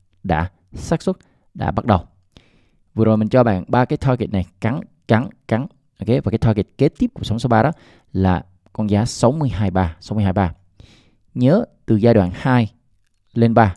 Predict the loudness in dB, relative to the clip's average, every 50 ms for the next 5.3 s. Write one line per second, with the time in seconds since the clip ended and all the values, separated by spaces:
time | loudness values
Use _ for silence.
0 | _ _ _ _ _ _ _ _ _ _ _ _ _ -4 0 2 2 2 0 -2
1 | _ _ _ _ _ _ _ _ _ _ _ -4 0 0 2 4 4 4 4 2
2 | 0 _ _ _ _ _ _ _ _ _ _ _ -8 -4 -2 0 0 -2 -4 _
3 | _ _ _ _ _ _ _ _ _ _ -2 2 2 2 4 4 4 2 2 0
4 | -6 -16 -8 -2 0 2 2 4 4 4 4 4 2 -2 -4 -6 -2 2 4 4
5 | 4 2 0 -2 -4